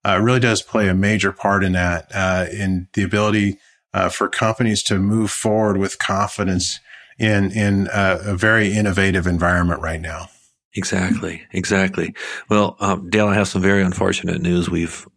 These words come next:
Speaker 2: already run out of time for this episode, but I really do thank you for stopping by today.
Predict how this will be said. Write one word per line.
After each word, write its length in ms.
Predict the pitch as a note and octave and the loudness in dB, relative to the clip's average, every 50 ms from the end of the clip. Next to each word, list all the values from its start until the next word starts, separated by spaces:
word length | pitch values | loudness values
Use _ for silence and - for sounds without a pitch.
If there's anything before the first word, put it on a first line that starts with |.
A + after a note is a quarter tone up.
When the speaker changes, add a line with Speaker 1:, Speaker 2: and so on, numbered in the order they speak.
| _ - | _ -2
Speaker 2:
already 240 | G#2+ G2+ G2 F#2+ F#2 | 2 2 4 4 4
run 200 | F2+ F2 F2+ F2 | 2 2 2 2
out 120 | F2 F2 | 0 0
of 80 | E2 - | -2 -4
time 300 | - - F2 E2+ E2+ E2 | -4 -4 -2 -2 -2 -2
for 120 | E2 - | -4 -4
this 220 | E2+ E2+ E2+ - F2+ | -2 -2 -2 0 -2
episode, 640 | F2 F2 - - - - - - - - - D#3+ - - - - - - _ _ _ - | -2 -2 -4 -6 -6 -4 -6 -4 -4 -6 -8 -10 -12 -18 -20 -20 -20 -20 _ _ _ -6
but 160 | F2 F2 - | -6 -4 -2
I 80 | E2+ F#2 | -2 -2
really 280 | F#2 F2 F#2 G2 G2+ | 0 0 0 0 0
do 140 | F2 F#2 F#2+ | 0 0 0
thank 280 | F2+ G2 F#2+ F#2 F#2 - | 0 0 0 0 0 -2
you 60 | F#2 | -4
for 140 | F2+ F2 F2 | -4 -4 -2
stopping 340 | - F#2 F2+ F2 F2 F2 | -2 -2 -2 0 -2 -2
by 200 | E2+ F2+ F2 F2 | 0 0 0 0
today. 420 | F2 - - E2 E2 D#2+ E2 E2 | -2 -4 -6 -6 -6 -6 -8 -10